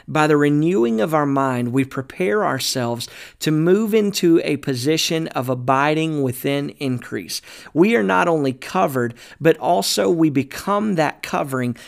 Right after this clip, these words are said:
for Yahweh to be seated within us as we breathe in cadence with the breath of Yahweh.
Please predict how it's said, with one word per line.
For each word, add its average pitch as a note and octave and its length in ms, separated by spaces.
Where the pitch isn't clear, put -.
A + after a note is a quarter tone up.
for - 180
Yahweh E3 460
to D3 100
be C3 140
seated A3 560
within D#3+ 360
us B2 260
as D3+ 200
we C#3+ 160
breathe E3 580
in C#3+ 160
cadence E3 760
with C3+ 220
the C#3+ 100
breath C#3 560
of A#2+ 220
Yahweh. A#2+ 500